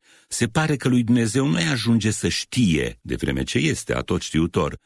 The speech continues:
că cel ce crede în el, crede în el în mod absolut. El acceptă să intre în jocul de-a dreptul pervers al primirii probelor credinței.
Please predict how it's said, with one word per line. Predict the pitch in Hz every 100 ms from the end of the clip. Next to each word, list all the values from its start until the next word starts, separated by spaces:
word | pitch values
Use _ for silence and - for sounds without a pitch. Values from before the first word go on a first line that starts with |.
| _ _ -
că | 131
cel | - 117 95
ce | -
crede | - 104 90 85
în | 85
el, | 85 78
crede | - 85 80
în | 80
el | 78
în | 73 69
mod | 69
absolut. | 64 69 - 69 69 - - _ _ _
El | 87
acceptă | 85 82 - 127 - 135
să | - 69
intre | 73 76 117 143 - _ _ _
în | 85 87
jocul | 78 107 - 78
de-a | 67 73
dreptul | - 87 - -
pervers | 78 73 - 82 98 - - _
al | - 98 85 -
primirii | 90 90 104 117 104
probelor | 90 107 110 92 71 65 62
credinței. | - 65 62 - 62 - - -